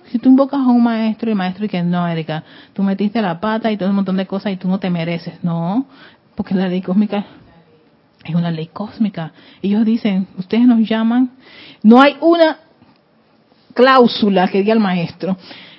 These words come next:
"Tú, porque hiciste esto, aquello, lo otro, bla, bla, bla, bla, no mereces que nosotros nos presentemos". <laughs> Ellos dicen, "Por ley tengo que hacer, responder el llamado".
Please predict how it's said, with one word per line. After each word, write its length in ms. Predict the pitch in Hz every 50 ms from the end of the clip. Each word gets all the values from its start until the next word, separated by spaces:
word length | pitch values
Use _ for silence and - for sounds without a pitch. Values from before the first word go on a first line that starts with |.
| _ _ _ _
"Tú, 520 | - 330 339 330 320 294 285 285 311 339 311 - - - _ _ - - _
porque 220 | - 220 214 220 214
hiciste 300 | 208 - 269 254 - 320 - -
esto, 200 | 320 254 - 294
aquello, 240 | 269 - 262 262 254
lo 80 | 233
otro, 120 | 226 240 226
bla, 80 | 226
bla, 180 | 220 214 214 214
bla, 100 | 226 262
bla, 160 | 311 349 - - -
no 280 | 226 233 240 254 262
mereces 800 | 269 277 277 269 285 311 349 381 - - 440 480 466 - - - - 294 _ -
que 100 | - 220
nosotros 260 | 202 185 208 220 240
nos 140 | 254 233 226
presentemos". 760 | - 196 185 - 185 170 165 165 175 165 156 156 143 - - - - - - - _ _ _ _ _ _ _ _ _ _ _
<laughs> 760 | - _ _ _ _ - _ _ _ _ _ _ _ _ -
Ellos 200 | 185 - 196 196
dicen, 280 | 208 196 - 220 226 220 _ -
"Por 260 | 202 196 185 185 185
ley 600 | 185 196 226 269 277 240 202 185 208 214 226 226 _ _ _ _ _ _ _ _ _ _ _ -
tengo 520 | 220 202 196 202 202 208 220 220 220 220 - _ _ _ _ _ -
que 100 | - 175 165 170 185 190 180 - _ _ _ _ _ _ _ _ _ _ _ _ _ -
hacer, 360 | - 170 165 - - 185 180 -
responder 640 | - 180 160 _ - 180 175 175 175 175 180 180 180 -
el 180 | - 175 170 165
llamado". 460 | 160 151 156 151 147 139 139 151